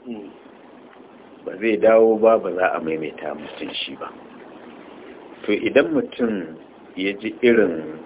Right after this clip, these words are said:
Speaker 2: ni'imar lokaci, ya kuma fahimci kamar yadda ka ce rayuwar tashi gaba ɗaya shi ba komi ba ne face wannan lokacin.
Speaker 1: Mm.
Speaker 2: Duk sadda wani ɓangare na lokacin ya tafi,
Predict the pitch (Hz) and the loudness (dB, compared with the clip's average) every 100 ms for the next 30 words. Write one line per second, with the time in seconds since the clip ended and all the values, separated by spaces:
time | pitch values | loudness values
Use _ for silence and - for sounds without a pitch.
0 | - - - 98 107 117 131 127 104 90 | -20 -20 -12 -4 -2 2 6 8 8 4
1 | 85 92 - - - - - - - - | 2 0 0 -8 -12 -12 -12 -14 -18 -20
2 | - - - - - - 104 - 123 127 | -20 -20 -20 -20 -10 -4 -2 2 4 4
3 | 127 - 92 87 - - 98 98 92 92 | 4 -2 -6 -8 -10 -8 -6 -6 -6 -6
4 | 87 92 95 95 87 - - - 87 85 | -2 2 0 0 -8 -10 -10 -4 -2 0
5 | 87 87 101 117 120 107 98 95 - - | 0 0 2 4 4 2 -4 -10 -8 0
6 | 101 101 90 92 87 98 104 101 107 120 | 0 0 -4 -4 0 0 0 -4 -2 2
7 | 107 92 113 117 120 123 123 104 87 - | 2 2 2 4 4 4 4 2 -4 -4
8 | 98 98 92 85 85 85 - - - - | 2 2 2 -2 -2 -4 -4 -8 -12 -10
9 | 117 127 - - - - - - - - | -6 -6 -6 -14 -18 -20 -20 -20 -20 -18
10 | - 113 - 127 117 107 90 87 - - | -4 0 4 2 4 2 2 -4 -12 -20
11 | - 90 90 101 - 113 110 120 117 104 | -16 -4 0 0 0 -2 2 4 4 2
12 | 104 113 117 104 120 107 110 110 - 107 | 2 2 2 -2 -6 -4 -4 -6 -6 -6
13 | 107 | -6